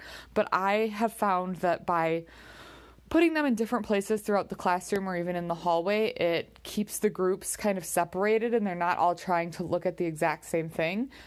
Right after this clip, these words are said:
So again, whatever works best for you. I know some teachers have covered the sentences, like, with a piece of paper, so the kids actually have to, like, lift it up and read it and put it down. Um, I just make the font small enough so that they can't read it from where they're sitting in their groups.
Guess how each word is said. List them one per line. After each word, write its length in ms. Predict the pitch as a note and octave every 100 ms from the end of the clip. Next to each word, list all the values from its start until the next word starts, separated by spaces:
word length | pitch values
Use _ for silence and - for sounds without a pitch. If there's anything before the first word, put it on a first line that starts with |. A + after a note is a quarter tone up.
| -
So 220 | - A#3+
again, 420 | B3 C4 A#3 A#3 G#3+
whatever 380 | G3+ G#3+ G#3 G#3+
works 240 | G3+ -
best 280 | F#3 F#3 -
for 120 | F#3
you. 220 | F3 F#3+
I 60 | G3+
know 100 | F#3+
some 220 | G3 F#3
teachers 400 | G3+ G3 F#3+ F3+
have 180 | F3+ -
covered 640 | - F#3 E3+ G3+ G#3+ A#3+ - - - - -
the 140 | G#3
sentences, 880 | G#3+ A#3 G#3+ A#3 G#3+ A#3 A3+ G#3 - -
like, 500 | F3 E3+ E3 - - - -
with 240 | F#3 F#3+ F#3+
a 60 |
piece 200 | F#3 F#3+
of 60 | F3
paper, 340 | F#3 E3+ G3+
so 140 | G3 F#3
the 100 | E3
kids 280 | E3 F3+ D#3+
actually 320 | E3 - E3+
have 180 | D#3+ -
to, 80 |
like, 240 | D#3 D3 D3+
lift 320 | E3+ F3 -
it 80 | E3
up 240 | E3+ E3+
and 160 | - E3
read 160 | F3+ F3+
it 140 | F#3+
and 100 | F3
put 120 | F#3+
it 100 | F#3
down. 380 | F#3 F#3 F#3+ F#3+ - - - -
Um, 480 | - E3+ D#3 C#3+ D3 - -
I 140 | G#3+
just 160 | A#3 G#3+
make 140 | G3+
the 80 | F3+
font 280 | F3+ E3+ -
small 280 | G#3 G3+ G#3
enough 260 | G#3 G#3+
so 100 | -
that 160 | E3+ E3
they 100 | E3
can't 240 | F#3+ E3+
read 160 | D#3+ E3+
it 120 | -
from 240 | - E3+ E3+
where 160 | E3
they're 120 | E3
sitting 280 | D#3+ F3 E3
in 100 | D#3+
their 100 | D3+
groups. 480 | D3 D3 E2+ -